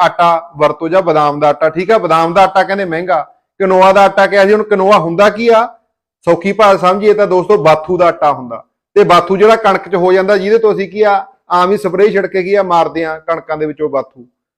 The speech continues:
ਅਸੀਂ ਕਿਆਰਾ ਆਪਦਾ ਬਾਥੂ ਦਾ ਬੀਜ ਕੇ ਜੇ ਉਹਦਾ ਆਟਾ ਬਣਾ ਲਈਏ ਨਾ, ਕੈਂਸਰ ਦਾ ਸਭ ਤੋਂ ਕੀ ਆ, ਚੰਗਾ ਮੱਕ ਉਹਦੇ ਵਾਸਤੇ ਮੰਨਿਆ ਜਾਂਦਾ। ਬਾਥੂ ਤੋਂ ਵੀ ਚੰਗਾ ਐਂਟੀਆਕਸੀਡੈਂਟ ਕਿਹੜਾ?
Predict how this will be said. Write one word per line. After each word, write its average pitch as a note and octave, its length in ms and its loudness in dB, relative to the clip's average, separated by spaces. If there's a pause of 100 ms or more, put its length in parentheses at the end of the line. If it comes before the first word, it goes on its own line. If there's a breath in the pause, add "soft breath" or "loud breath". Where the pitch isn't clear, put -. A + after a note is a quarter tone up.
(300)
ਅਸੀਂ F#3 200 -2
ਕਿਆਰਾ G3 340 4
ਆਪਦਾ G3 220 4
ਬਾਥੂ D#3+ 320 0
ਦਾ F#3+ 100 4
ਬੀਜ F3+ 220 -2
ਕੇ F#3+ 160 0
ਜੇ F#3 60 -2
ਉਹਦਾ G#3 140 2
ਆਟਾ F#3 240 0
ਬਣਾ F3+ 220 -2
ਲਈਏ F3 200 -4
ਨਾ, F#3+ 180 -8 (260)
ਕੈਂਸਰ F#3+ 280 -2
ਦਾ G3+ 120 0
ਸਭ G#3 200 -2
ਤੋਂ G#3+ 180 0
ਕੀ G3 100 -8
ਆ, G#3 120 -2
ਚੰਗਾ F3+ 340 -4
ਮੱਕ E3 220 -6
ਉਹਦੇ F3+ 120 -6
ਵਾਸਤੇ D#3+ 320 -4
ਮੰਨਿਆ C#3 340 -12
ਜਾਂਦਾ। B2 260 -18 (240)
ਬਾਥੂ D#3+ 340 0
ਤੋਂ A3 140 4
ਵੀ A#3+ 100 0
ਚੰਗਾ G#3+ 260 0
ਐਂਟੀਆਕਸੀਡੈਂਟ G#3 680 0
ਕਿਹੜਾ? A3+ 400 0